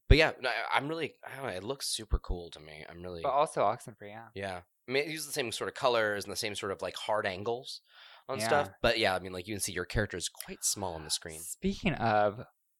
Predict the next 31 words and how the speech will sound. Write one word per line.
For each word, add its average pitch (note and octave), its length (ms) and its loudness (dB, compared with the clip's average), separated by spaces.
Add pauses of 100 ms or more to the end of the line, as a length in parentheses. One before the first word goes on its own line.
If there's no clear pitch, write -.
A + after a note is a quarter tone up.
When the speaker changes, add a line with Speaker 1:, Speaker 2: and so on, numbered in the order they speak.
(540)
Speaker 2:
what D#3+ 300 12
was C#4 200 10
that E3 360 12
game A#2 800 -2 (360)
back A#2+ 420 8
in, C3 160 -2
like, B2 180 0 (100)
the - 80 4
early A#2 320 2
nineties? G2+ 460 -2
How A2 120 -2
much G#2 180 -2
time F#2+ 120 -2
do F2+ 80 -6
we F2 60 -6
have? F2 180 -2 (100)
Speaker 1:
We A#2+ 80 0
have G#2+ 100 0
plenty. F2+ 240 -2 (180)
Speaker 2:
Oh. A2+ 100 0 (480)
Where C#3 760 10 (420)
you C#3+ 220 -6
were D#3+ 320 10 (420)
a C#3+ 80 2
person A#2+ 920 4 (1040)
and C3+ 360 8
Speaker 1:
So - 20 -6
far, C3 200 10
I'm D#3 160 6
with G#2+ 220 0
you. E2+ 240 -10